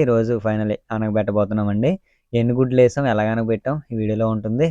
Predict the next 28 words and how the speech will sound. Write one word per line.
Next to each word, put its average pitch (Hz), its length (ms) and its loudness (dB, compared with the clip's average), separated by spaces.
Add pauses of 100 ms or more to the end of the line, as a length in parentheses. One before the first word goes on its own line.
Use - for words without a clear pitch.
So, - 200 -12
వీడియో 113 240 0
చివరి 117 300 2
వరకు 117 220 -2
చూసి, 117 260 -6
వీడియో 107 220 -2
నచ్చితే 107 280 -6
లైక్ 104 280 -2
చేసి, 113 260 -2 (420)
మన 117 140 2
ఛానల్ 110 320 0
కొంచెం 113 240 -4
సబ్స్క్రైబ్ 101 480 -2
చేసుకుని 123 320 -4
నాకైతే 104 420 -2
సపోర్ట్‌గా 98 500 -2
ఉండండి. 98 360 0 (540)
So, - 80 0
వీడియో 123 260 8
అయితే 135 180 2
స్టార్ట్ 107 220 4
చేద్దామండి. 101 520 0 (540)
ఈ 127 120 6
గుడ్లు 135 280 6
వచ్చేసి 160 280 2
ఇంతకు 151 220 4
ముందు 127 280 4 (320)
మన 113 240 2